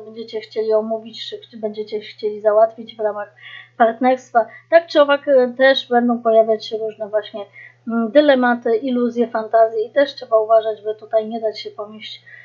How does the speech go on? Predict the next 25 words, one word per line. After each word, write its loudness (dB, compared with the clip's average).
e, 4
właśnie 0
takiej -8
iluzji, -4
bo -2
ona 0
może, -2
mm, -8
wskazywać -4
na -4
fałszywe -4
też, -10
e, -6
intencje. -4
Tak -6
więc -2
tu, 2
mm, -4
cokolwiek -4
robicie, -6
róbcie -12
to, -8
mm, -8
z -18
rozwagą 0